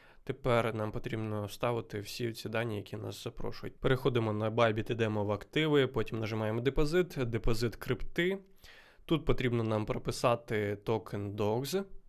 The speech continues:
тобто назву беремо, пишемо Dox, шукаємо. Коли його на-, знаходимо, вибираємо.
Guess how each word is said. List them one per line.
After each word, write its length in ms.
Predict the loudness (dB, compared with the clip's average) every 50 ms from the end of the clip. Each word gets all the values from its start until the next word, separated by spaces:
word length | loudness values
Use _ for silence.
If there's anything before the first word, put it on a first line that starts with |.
| -20 -18
тобто 240 | -18 -14 -10 -8
назву 280 | -6 -6 -6 -6 -6 -4
беремо, 280 | -4 -2 -2 -2 -4 -4
пишемо 340 | -4 -6 -4 -6 -6 -8
Dox, 300 | -4 -2 -2 0 -2 -2
шукаємо. 720 | -6 -8 -10 -8 -10 -6 -4 -2 -2 -2 -2 -4 -6 -10 -12 -16 -20 -20 -20 -20 -20 -20 _ _ _ -6
Коли 240 | 0 2 4 4 4
його 220 | 4 4 2 0
на-, 160 | -2 -2 -4 -4
знаходимо, 580 | -2 -2 -2 -2 0 -2 -2 0 0 -2 -2 -2
вибираємо. 680 | -2 -2 -2 0 0 2 2 2 0 0 -2 -4 -6